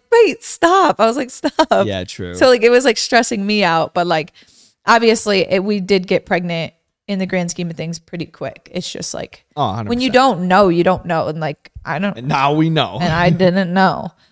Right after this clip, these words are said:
Speaker 1: Um, okay, so anyway, that's our honest <laughs> about our daughter's conception. Um, what was your last fight about?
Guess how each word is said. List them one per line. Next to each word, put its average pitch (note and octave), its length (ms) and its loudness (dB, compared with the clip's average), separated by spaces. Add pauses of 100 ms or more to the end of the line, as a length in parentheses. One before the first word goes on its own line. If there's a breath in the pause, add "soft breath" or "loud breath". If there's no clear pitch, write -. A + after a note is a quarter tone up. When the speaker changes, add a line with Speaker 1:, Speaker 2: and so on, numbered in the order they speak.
(200)
Speaker 1:
Um, G#3 420 4
okay, A3 300 4
so G#3+ 120 2
anyway, F3 260 2
that's F#3 280 2
our F3 260 2
honest F#3 540 0
<laughs> - 0 -
about A3 480 2 (400 soft breath)
our G#3+ 80 4
daughter's F#3 280 2
conception. G3+ 560 -4 (360 soft breath)
Um, E3+ 480 -4 (340 soft breath)
what G#3+ 220 4
was C#4 180 4
your D4 140 4
last G3+ 440 4
fight F#3 280 2
about? C#3+ 360 -2